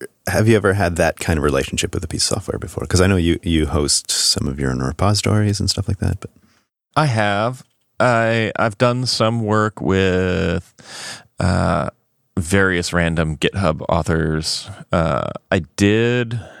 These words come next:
Speaker 2: do some, some report filing with Regolith Linux, uh, which is sort of like the i three, Ubuntu i three
Speaker 1: Mm.
Speaker 2: world.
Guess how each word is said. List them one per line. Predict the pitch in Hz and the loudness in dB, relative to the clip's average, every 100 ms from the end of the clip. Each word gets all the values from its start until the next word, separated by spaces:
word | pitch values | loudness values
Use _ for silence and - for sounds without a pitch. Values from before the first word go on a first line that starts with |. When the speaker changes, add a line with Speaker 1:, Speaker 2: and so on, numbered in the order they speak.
| - - _ _ _ | -20 -20 _ _ _
Speaker 2:
do | 101 104 98 95 | 0 2 2 0
some, | - 92 90 90 92 87 85 - - | 0 2 2 0 -2 -2 -2 -4 -4
some | - 85 | 0 2
report | 82 - 95 - | 0 0 0 0
filing | 90 90 87 87 82 82 | 2 2 2 0 -2 0
with | 80 - | 0 0
Regolith | 85 85 92 95 92 | 0 2 2 0 0
Linux, | 95 92 92 - - - - - - - - - - | 0 0 -2 -2 -6 -6 -10 -18 -16 -16 -18 -20 -4
uh, | 92 80 - | 0 0 -2
which | - - - | -4 -4 -2
is | 73 | -4
sort | - 76 | -2 0
of | 73 | 0
like | 71 - | -2 -2
the | 78 | -2
i | 80 73 | 0 -2
three, | - 80 80 76 73 71 69 71 | -4 -2 0 0 0 0 -2 -4
Ubuntu | - 78 71 73 | -2 -2 -2 -2
i | 69 | -2
three | 67 - 76 73 69 69 76 - | -2 -4 -4 -2 -2 -2 -4 -12
Speaker 1:
Mm. | - | -6
Speaker 2:
world. | 78 76 76 80 78 | 0 0 0 -2 -6